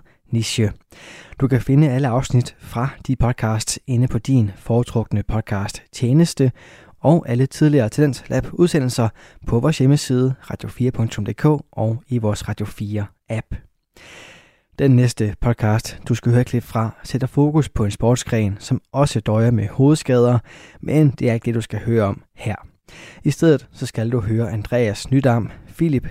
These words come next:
Lind og Claus Nordbjerg, som tilsammen udgør Chopblock Podcast. De kaster sig ud i alt godt fra amerikansk fodbold, og her der skal du høre et klip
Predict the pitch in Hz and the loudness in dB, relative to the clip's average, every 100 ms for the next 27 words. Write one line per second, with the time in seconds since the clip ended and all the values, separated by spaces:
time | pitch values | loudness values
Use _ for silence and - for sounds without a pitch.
0 | - 143 139 - 120 131 - - 113 - | -2 -2 -2 -2 -2 -2 -4 -4 -4 -6
1 | - 139 151 - 135 113 - - _ - | -8 -2 0 2 2 0 -4 -20 _ -2
2 | 139 131 127 143 120 110 151 151 123 101 | 0 0 0 0 0 2 2 4 2 -2
3 | - - - 110 104 - - - 107 - | -4 -4 -2 -4 -8 -10 -10 -4 -4 -4
4 | 104 107 - - - _ - - - - | -8 -8 -12 -14 -18 _ -20 -20 -20 -20
5 | - - 127 113 107 113 110 104 143 - | -14 -6 -2 0 -2 -2 0 4 4 4
6 | 113 110 113 - - - 127 - - 131 | -2 -2 -2 -4 -8 0 0 0 -6 -4
7 | 117 - 110 101 - 170 165 - - - | -4 -4 -8 -8 -2 0 2 0 -6 2
8 | 156 139 127 - - - - - 147 156 | 2 4 2 0 -12 -20 -20 -6 -2 2
9 | 165 160 - 120 107 151 160 - - 151 | 2 0 0 0 4 4 4 -2 -2 -2